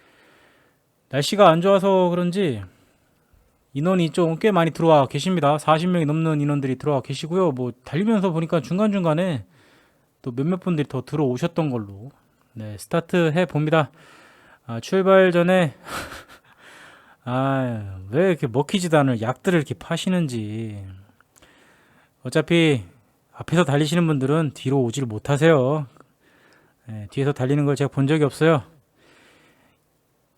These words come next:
일 조에서 달리시는 분들 이 조, 어, 널널하게 보지 마세요. <laughs> 이 조에 계신 분들은 일 조를 가기 위해서 준비하고 있는,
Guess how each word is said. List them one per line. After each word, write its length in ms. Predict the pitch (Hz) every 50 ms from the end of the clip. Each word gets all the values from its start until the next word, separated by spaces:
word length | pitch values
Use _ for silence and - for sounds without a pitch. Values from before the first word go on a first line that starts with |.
| _ -
일 140 | 165 202 208
조에서 280 | - 247 247 214 202
달리시는 360 | 185 175 175 180 165 165 175 170
분들 200 | 160 147 151 139
이 180 | 147 147 151 165
조, 420 | 175 196 180 156 127 107 98 - - -
어, 100 | 135 131
널널하게 420 | 135 151 170 190 196 196 185 180
보지 200 | - 165 156 151
마세요. 280 | 135 131 139 135 160 143
<laughs> 1900 | - - 175 147 - - 147 135 - - - 160 - - _ _ _ - - - _ - - - - - - - - 254 254 247 247 226 180 147 - _ -
이 220 | 117 117 127 131 127
조에 200 | 151 160 160 151
계신 280 | 156 151 - 160 151
분들은 320 | 139 143 135 147 156 147 131
일 180 | 139 180 202
조를 260 | 190 - 202 175 156
가기 320 | - - 131 131 127 131 131
위해서 200 | 131 127 120 120
준비하고 500 | - - 143 143 139 147 147 143 135 131
있는, 320 | 127 135 147 143 127 95